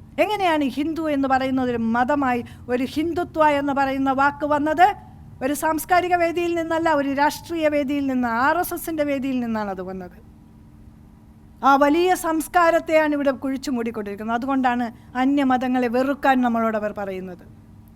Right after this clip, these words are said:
ഓം ശാന്തി മന്ത്രം മുഴങ്ങിയ നാടാണ്, സമാധാനത്തിന് വേണ്ടി, അഹിംസയ്ക്ക് വേണ്ടിയൊക്കെ പടപൊരുതിയ മഹാന്മാരുള്ള നാടാണ്. അതുതന്നെയായിരിക്കണം നമ്മുടെ രാജ്യം.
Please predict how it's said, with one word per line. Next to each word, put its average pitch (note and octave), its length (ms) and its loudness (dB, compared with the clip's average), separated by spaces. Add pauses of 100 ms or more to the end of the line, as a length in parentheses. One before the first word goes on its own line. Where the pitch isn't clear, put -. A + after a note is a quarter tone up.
(1160)
ഓം D4+ 240 4
ശാന്തി C#4 340 2
മന്ത്രം B3+ 420 2
മുഴങ്ങിയ A3+ 380 -2
നാടാണ്, G3 540 -8 (1200)
സമാധാനത്തിന് D#4 920 2
വേണ്ടി, C4+ 460 -2
അഹിംസയ്ക്ക് D#4 600 -4
വേണ്ടിയൊക്കെ C#4 520 0
പടപൊരുതിയ D#4 680 0 (260)
മഹാന്മാരുള്ള C4+ 800 2
നാടാണ്. A#3+ 440 -2
അതുതന്നെയായിരിക്കണം B3+ 960 0
നമ്മുടെ G#3+ 280 -4
രാജ്യം. A3 340 -4